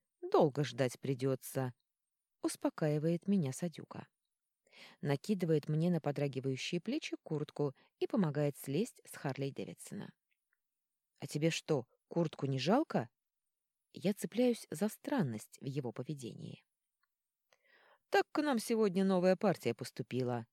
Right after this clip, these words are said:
Ты же не пришла товар разбирать и не знаешь? Но ничего, выберу другую. Об этом можешь не беспокоиться». Как все просто и легко у него,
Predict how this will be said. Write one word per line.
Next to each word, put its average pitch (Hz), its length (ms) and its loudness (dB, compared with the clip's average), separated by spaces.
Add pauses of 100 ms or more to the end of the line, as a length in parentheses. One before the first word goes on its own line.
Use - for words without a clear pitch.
(280)
Ты 147 120 4
же 143 140 0
не 151 100 0
пришла 139 340 0
товар 147 460 0
разбирать 135 640 0
и 127 100 -8
не 139 140 0
знаешь? 151 580 -2 (420)
Но 403 120 4
ничего, 170 580 0 (220)
выберу 277 420 4
другую. 127 640 0 (220)
Об 151 180 4
этом 160 320 4
можешь 135 400 0
не 156 100 2
беспокоиться». - 880 -6 (1160)
Как - 180 -12
все - 240 -14
просто 226 380 -2
и 214 80 4
легко 208 360 -2
у 127 60 -2
него, 123 340 -4